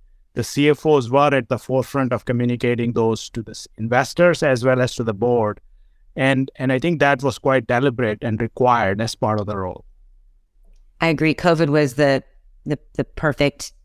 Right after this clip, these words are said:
Speaker 2: storm, perfect test case for this. Ultimately, you know, I think about Maslow's hierarchy of needs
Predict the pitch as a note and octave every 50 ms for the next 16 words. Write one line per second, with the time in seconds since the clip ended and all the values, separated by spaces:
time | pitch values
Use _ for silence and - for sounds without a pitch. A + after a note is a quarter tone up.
0 | _ _ _ _ - - - - F3 D3+ C#3 C3+ C3+ C3+ C#3 C3 - C#3+ - C#3+
1 | C3 - - - D3+ D3 - - - D#3 C3+ B2+ - - - - - - C3 G#2+
2 | G#2 A2+ G#2 G#2+ B2 B2+ - - - - - _ _ _ _ - - _ _ -
3 | F3+ F3+ G3+ G3 - F#3 E3+ D#3 - E3 D#3 D3+ D3 D3 D#3+ D#3+ D3+ D3+ D3+ F#3+
4 | E3 D#3 D#3 D3 C3 B2 C3+ D3+ D3 C#3+ C#3+ C#3 B2 D3 C#3+ C3 C3+ D3+ C3+ C#3
5 | D3+ D3+ D#3+ - - F3 E3 C3+ C#3+ D3 D3+ D3 C#3 C#3+ D#3 D3+ - -